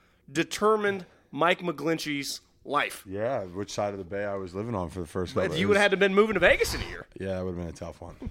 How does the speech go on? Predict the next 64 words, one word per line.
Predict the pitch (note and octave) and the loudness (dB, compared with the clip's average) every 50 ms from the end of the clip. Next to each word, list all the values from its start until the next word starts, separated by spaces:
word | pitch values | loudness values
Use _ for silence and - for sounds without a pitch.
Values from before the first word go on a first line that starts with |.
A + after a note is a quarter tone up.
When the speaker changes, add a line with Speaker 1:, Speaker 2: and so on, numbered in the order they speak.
| - - - - - - - - - - - | -12 -12 -18 -20 -20 -12 -12 -12 -12 -8 -4
Speaker 2:
That | G#2 | -2
would | G#2+ A2 G#2+ | 0 2 2
have | G#2+ | 2
been, | G#2 G2 F#2+ F#2 - - _ | 0 0 -2 -4 -8 -10 _
that | F#2+ F#2+ | -8 -6
would | G2 | -6
have | G2 F#2 | -4 -4
been | F#2+ F#2+ | -4 -4
a | |
little | F#2+ F#2 F2+ F2 | -4 -4 -4 -4
out | F2 E2+ | -6 -6
of | D#2+ | -8
control. | - D#2+ - - F2+ D#2+ D2+ D2+ D#2+ | -10 -10 -6 -6 -6 -6 -6 -8 -8
But, | F2+ G#2 G2+ G2 | -4 -2 -2 0
uh, | G2 F#2+ F#2+ F#2 F2+ F2+ F2 E2+ - _ _ _ _ _ - | 0 0 0 0 0 -2 -4 -6 -10 _ _ _ _ _ 2
no. | A#2+ C3 D3+ D3 A#2 F2+ - | 6 8 10 8 8 6 0
Speaker 1:
Did | - D3+ | 0 6
Speaker 2:
I | A#2+ | 8
Speaker 1:
you | A#3+ | 8
have | B3+ B3+ | 8 8
any | C4+ C4 B3+ | 6 4 2
idea | B3 A#3 A3 A3+ A#3+ A#3+ | 2 2 4 6 6 6
when | G#3 F3+ | 6 4
that | F3 E3 - | 2 2 2
coin | F3 F3 F3 | 2 0 0
flip? | F3 F3+ F3+ E3+ | 0 0 -2 -2
Did | A#2 A#2+ D3+ | -2 -4 -4
you | D#3+ | -4
even | E3+ C#3 C#3 | -4 -4 -4
think | D3+ D#3 | -4 -4
about | D#3 D3+ D#3 E3 | -2 -2 -2 -4
it? | - A#2+ | -4 -4
Speaker 2:
No, | A2+ A#2 B2+ C#3 C#3 A#2+ | -2 2 4 4 4 4
I, | A#2 A#2+ B2+ C3+ - - - - | 4 2 2 0 -2 -8 -12 -10
'cause | - A2+ G#2 | -8 -4 0
I | G#2+ A2+ A#2+ | 2 2 2
really | B2 A#2+ B2 A#2+ A#2 A2+ G#2 - - - | 2 2 2 2 2 0 -2 -6 -10 -6
had | G#2 G#2+ G#2 G2+ | -2 -2 -2 0
no | G2+ G#2+ G#2+ G#2+ | 0 -2 0 0
idea | G#2+ G2+ F2+ G#2 G#2+ G2+ G2 F2+ | -2 -2 -4 -4 -4 -2 -4 -4
I | D#2+ E2+ F2+ F#2 | -6 -8 -8 -10
was | F#2 F2 - | -10 -10 -10
coming | - G2+ F#2 F#2 F2+ | -10 -8 -8 -8 -10
to | F2 | -10
the | F2 | -10
Niners. | F2+ F2+ F2+ F2+ F2 E2 D#2 - - - - - | -10 -10 -10 -10 -10 -12 -12 -14 -16 -16 -14 -12
Um, | G2 F#2+ F2+ F2+ F2 E2+ E2+ E2 E2 - | -10 -8 -8 -8 -8 -10 -10 -12 -14 -10
I | - F#2+ | -8 -4
Speaker 1:
Did | - | -2
you | - | -2
Speaker 2:
had | E3+ F3 | 2 2
Speaker 1:
think | F#3 F3+ E3+ | 2 2 2
you | F#3 | 0
were | F3 D3 | -2 0
a | |
top | - D3 D3 - | 2 0 0 0
ten | D3+ A#2+ | -4 -8
pick? | - - A#2+ C#3 F3 - - _ _ _ _ _ _ _ | -6 -4 -4 -4 -4 -6 -14 _ _ _ _ _ _ _
Speaker 2:
Uh, | - B2+ C#3+ C#3+ C#3+ C#3+ C3+ - - | 4 6 8 8 8 8 6 2 0
I | B2 C3+ C#3 | 4 6 6
had, | C#3+ C#3 C#3 - B2+ | 6 6 2 0 0
yeah, | D3 F3 F3+ F3 - | 2 4 4 4 4
I, | F3 | 2
you | F3+ F3+ E3+ F3 | 0 0 -4 -6